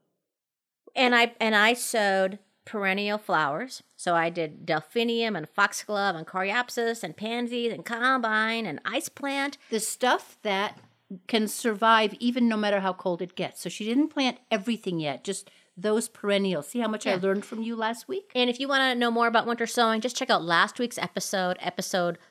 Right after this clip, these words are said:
Speaker 1: twenty-five, which is Take Out Your Jugs and Learn How to Winter Sow.
Speaker 2: You'll learn everything. There you go.
Speaker 1: And I have a present for you.
Speaker 2: You do?
Speaker 1: What, we were talking about how there's so many different types of containers you can have. And
Speaker 2: Yes.
Speaker 1: just the last week, as I was living my life,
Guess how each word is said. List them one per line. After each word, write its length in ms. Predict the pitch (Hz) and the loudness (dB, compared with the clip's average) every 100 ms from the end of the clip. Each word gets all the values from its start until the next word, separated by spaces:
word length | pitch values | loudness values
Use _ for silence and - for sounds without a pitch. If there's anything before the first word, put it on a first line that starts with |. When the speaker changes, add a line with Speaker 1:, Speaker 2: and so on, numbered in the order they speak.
| - | -14
Speaker 1:
twenty-five, 760 | - 202 214 208 180 170 165 180 | -4 -2 0 2 6 6 4 2
which 240 | 185 - | -2 0
is 380 | 180 160 165 - _ _ - - | 2 2 0 -4 _ _ -20 -10
Take 200 | - 208 | -2 2
Out 140 | 208 190 | 2 2
Your 120 | 220 | 0
Jugs 600 | 214 202 170 170 196 - _ _ | 2 4 4 4 0 -6 _ _
and 160 | - 175 | -4 -2
Learn 160 | 185 180 | 0 2
How 140 | 180 | 2
to 60 | 175 | 2
Winter 260 | 160 151 | 0 -4
Sow. 320 | 143 - - - _ _ | -8 -8 -10 -12 _ _
Speaker 2:
You'll 220 | 180 185 | -4 -2
learn 200 | 202 226 | -2 0
everything. 540 | 240 254 269 254 220 214 | 0 0 -4 -4 -8 -6
There 160 | 196 | -6
you 160 | 202 202 | -6 -4
go. 400 | 233 226 196 190 - | -2 0 0 -2 2
Speaker 1:
And 100 | 220 | 2
I 40 | |
have 100 | 240 | 4
a 20 | |
present 280 | 320 415 370 | 2 0 2
for 140 | 214 | 0
you. 280 | 175 170 277 - _ - | 2 0 -2 -6 _ -12
Speaker 2:
You 80 | 240 | -8
do? 360 | 339 480 349 285 | -6 -4 -4 2
Speaker 1:
What, 280 | 339 - _ _ _ | 0 0 _ _ _
we 140 | 226 294 | -8 -6
were 180 | 302 | -6
talking 420 | 277 285 277 285 269 | -6 0 0 0 -2
about 200 | 226 208 | -2 -2
how 380 | 214 196 180 - | 0 2 0 -4
there's 220 | 196 190 | -4 -4
so 100 | - | -2
many 120 | 240 | -2
different 220 | 226 220 190 | -2 -4 -6
types 160 | 175 | -6
of 80 | 185 | -6
containers 500 | - 190 175 170 180 | -6 -6 -6 -6 -6
you 60 | 214 | -8
can 140 | 196 | -8
have. 320 | 202 190 190 220 - - | -8 -6 -8 -10 -16 -8
And 180 | 269 302 | -6 -2
Speaker 2:
Yes. 40 | |
Speaker 1:
just 180 | 427 - | -4 0
the 120 | 254 | 0
last 520 | 220 190 190 202 233 - | 2 2 2 0 -4 -4
week, 360 | 202 180 - | 2 2 2
as 100 | 143 | -6
I 80 | 143 | -4
was 160 | 143 147 | -4 -4
living 320 | 214 277 269 | -2 0 2
my 180 | 240 220 | 2 2
life, 440 | 208 147 123 - | 2 0 -2 -6